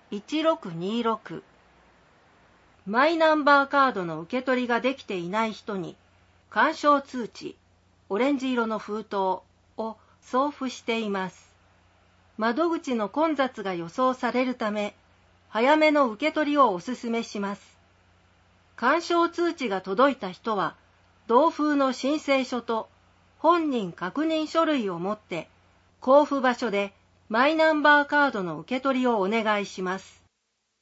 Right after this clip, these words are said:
窓口の表示がある場所で、椅子に座って書類を手にするマイナちゃんのイラストがあります。問い合わせ、市民課。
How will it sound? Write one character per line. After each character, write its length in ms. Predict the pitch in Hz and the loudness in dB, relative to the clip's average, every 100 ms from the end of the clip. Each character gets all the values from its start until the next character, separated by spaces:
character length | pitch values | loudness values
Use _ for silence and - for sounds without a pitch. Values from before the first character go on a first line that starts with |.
| _ _ _ _ | _ _ _ _
窓 360 | - 220 247 330 | -2 0 0 -2
口 240 | 330 302 | -2 -4
の 80 | 226 | -4
表 340 | 196 233 262 269 | -4 0 0 0
示 100 | 285 | 2
が 180 | 277 | 4
あ 60 | 277 | 4
る 120 | 285 | 0
場 120 | 185 | -6
所 200 | 175 202 | -8 -6
で、 200 | 196 190 - _ _ _ - | -4 -6 -8 _ _ _ -12
椅 100 | 208 | -8
子 160 | - | -2
に 140 | 320 320 | -2 -2
座 240 | 294 285 | 0 2
っ 100 | 285 | 2
て 180 | 285 269 | 0 -6
書 200 | 254 233 | -2 0
類 240 | 262 302 | 0 2
を 100 | 294 | 4
手 160 | 294 294 | 2 0
に 120 | 285 | -2
す 140 | 240 190 | -4 -8
る 200 | 175 - _ _ _ _ | -8 -10 _ _ _ _
マ 200 | 226 302 | 2 4
イ 60 | 302 | 4
ナ 120 | 269 | -2
ち 120 | - | -2
ゃ 80 | 214 | -4
ん 120 | 190 | -2
の 120 | 175 | -6
イ 80 | 165 | -2
ラ 160 | 196 262 | 0 -2
ス 80 | - | 0
ト 160 | 277 | 2
が 100 | 247 | 4
あ 60 | 233 | 4
り 120 | 208 | 2
ま 200 | 202 196 | -4 -6
す。 220 | - _ _ _ _ _ _ _ _ _ _ _ _ | -10 _ _ _ _ _ _ _ _ _ _ _ _
問 240 | 240 277 | 0 2
い 60 | 262 | 2
合 80 | 240 | 2
わ 140 | 226 | 2
せ、 340 | 226 220 196 - _ _ _ _ _ _ | 0 -4 -4 -6 _ _ _ _ _ _
市 200 | - 214 | -8 -4
民 280 | 233 277 254 | -2 -2 -4
課。 340 | - 214 190 | 2 2 2